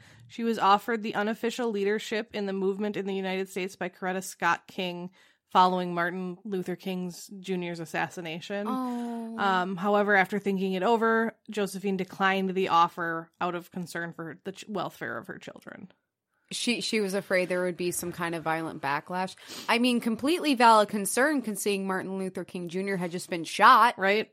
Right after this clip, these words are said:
Speaker 1: Um, she did continue to travel in the United States, though, and during her visits, she developed a close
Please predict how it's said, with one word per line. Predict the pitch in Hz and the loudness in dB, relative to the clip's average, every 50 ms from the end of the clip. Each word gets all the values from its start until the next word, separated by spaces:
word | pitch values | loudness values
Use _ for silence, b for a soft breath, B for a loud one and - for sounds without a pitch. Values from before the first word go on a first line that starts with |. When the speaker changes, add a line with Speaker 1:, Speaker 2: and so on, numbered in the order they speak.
| - - | -2 2
Speaker 1:
Um, | 214 208 202 196 185 175 185 202 185 - _ | 4 6 6 6 4 2 -2 -6 -8 -10 _
she | - - 233 226 | -8 -4 -2 0
did | 214 254 269 - | 2 2 2 4
continue | 302 285 240 254 254 262 254 | 4 4 4 4 4 2 2
to | 240 233 | 0 0
travel | - - 214 202 196 208 208 | 2 4 6 6 6 4 2
in | 208 | 0
the | 202 | 0
United | 190 185 180 180 175 170 | 0 0 -2 -2 -4 -6
States, | - - - 269 262 262 - - | -8 -4 0 0 0 0 -2 -4
though, | - 247 247 240 233 - | -2 0 2 2 2 0
and | 220 208 208 | 0 -2 0
during | 202 202 208 214 208 | 0 0 0 0 0
her | 208 220 208 | -2 -2 -2
visits, | 185 190 190 185 202 - - - | -2 -2 -2 -2 -4 -6 -6 -10
she | - 202 | -10 -8
developed | 185 190 180 180 180 180 180 180 202 | -8 -6 -2 -2 -2 -2 -2 -6 -8
a | |
close | 190 - - 185 180 202 202 - | -12 -10 -8 -6 -6 -6 -6 -10